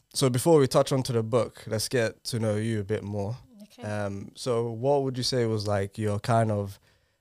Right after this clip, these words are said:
Speaker 1: background or introductions into, like, reading and, and the creative writing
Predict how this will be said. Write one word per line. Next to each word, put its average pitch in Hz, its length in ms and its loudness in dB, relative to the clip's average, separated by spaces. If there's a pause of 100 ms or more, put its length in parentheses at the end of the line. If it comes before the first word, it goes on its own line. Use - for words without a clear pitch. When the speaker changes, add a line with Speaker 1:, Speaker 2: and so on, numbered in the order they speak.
(160)
Speaker 1:
background 110 500 0
or 101 160 -4
introductions 104 1200 -4
into, 110 280 -8
like, 98 320 -10
reading 104 520 -8 (160)
and, 95 420 -10 (300)
and 98 160 -6
the 104 60 -8
creative 104 440 -8
writing 101 400 -8